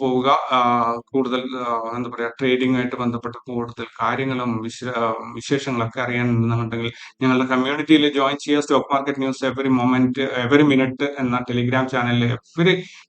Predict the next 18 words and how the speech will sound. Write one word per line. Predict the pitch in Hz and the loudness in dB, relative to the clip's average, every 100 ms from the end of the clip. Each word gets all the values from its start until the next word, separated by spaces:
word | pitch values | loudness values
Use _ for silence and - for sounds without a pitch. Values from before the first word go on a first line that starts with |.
| 123 | 2
മിനിറ്റിലും | 135 139 139 156 147 | 4 6 6 6 6
നിങ്ങൾ | 131 127 | 6 4
സ്റ്റോക്ക് | 127 131 113 123 | 2 0 2 0
മാർക്കറ്റിൽ | 120 127 123 120 | 0 -2 -4 -4
റിലേറ്റഡ് | 131 131 151 - | 0 2 2 2
ആയിട്ടുള്ള | 131 123 123 | 2 2 2
വാർത്തകളും | 117 113 113 - 135 139 135 | 4 4 4 2 -4 -2 -2
വിശേഷങ്ങളും | 123 120 139 147 135 127 131 | -2 -2 -2 0 0 0 0
ഒരുപാട്, | 131 131 139 135 | -2 0 2 4
ഓരോ | 120 123 127 127 | 2 2 0 -2
റിസൾട്ടിന്റെ | - 127 120 131 | -2 -4 -2 -2
കാര്യങ്ങളും | 131 123 123 123 120 120 113 | 0 -2 -2 0 2 2 2
ഓപ്പൺ | 117 127 | 0 -4
ഇൻട്രസ്റ്റ് | 123 127 - | -6 -6 -4
അനാലിസിസും | 123 123 127 123 127 127 | -2 0 -2 -4 -6 -4
അങ്ങനെ | 123 139 | -2 0
ഒരുപാട് | 135 135 147 151 165 165 | 0 0 2 6 6 6
കാര്യങ്ങൾ | 151 139 139 | 4 4 4